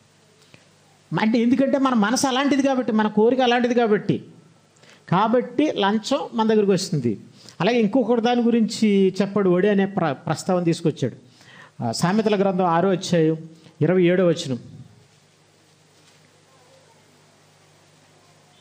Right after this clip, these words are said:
Speaker 2: తన ఒడిలో అగ్ని ఉంచుకునే ఎడల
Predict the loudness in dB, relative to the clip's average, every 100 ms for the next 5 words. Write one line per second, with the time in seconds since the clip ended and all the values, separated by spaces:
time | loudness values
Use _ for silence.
0 | _ _ -20 -20 -20 -20 -20 -20 -20 -20
1 | -20 -20 -20 -20 -20 -20 -20 -20 -20 -20
2 | -20 -18